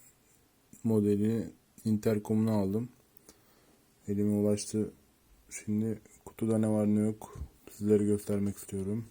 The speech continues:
Kutumuz bu şekilde. Kutunun hemen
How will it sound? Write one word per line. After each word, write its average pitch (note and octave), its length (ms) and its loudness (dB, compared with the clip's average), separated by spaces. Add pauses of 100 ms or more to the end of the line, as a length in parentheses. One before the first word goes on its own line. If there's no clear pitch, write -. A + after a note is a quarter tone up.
(1300)
Kutumuz A#2+ 380 -6 (360)
bu A#2 120 -4
şekilde. G#2 680 -4 (4000)
Kutunun A#2 360 -4
hemen A2+ 220 0